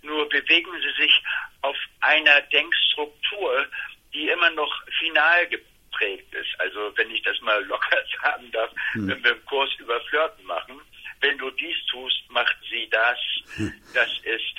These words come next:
Speaker 1: äh, obsolet. Aber das ist die klassische Denke des Managements. Das meine ich mit Naivität.
Speaker 2: Ein, ein weiteres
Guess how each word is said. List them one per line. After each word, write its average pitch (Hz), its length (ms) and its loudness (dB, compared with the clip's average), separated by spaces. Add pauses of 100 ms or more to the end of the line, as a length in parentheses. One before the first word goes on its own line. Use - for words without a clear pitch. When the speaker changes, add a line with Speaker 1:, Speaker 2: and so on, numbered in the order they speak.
Speaker 1:
äh, 107 160 2
obsolet. - 760 -2
Aber 104 220 -2
das 101 240 0
ist - 160 -8 (280)
die 87 140 -12
klassische 113 560 0
Denke 90 500 -4 (320)
des 98 120 -6 (100)
Managements. - 560 -8 (140)
Das 127 120 4 (120)
meine 117 280 2
ich 120 200 4
mit 104 200 2 (680)
Naivität. - 800 0 (760)
Speaker 2:
Ein, - 480 -10
ein - 380 -8
weiteres 123 420 -4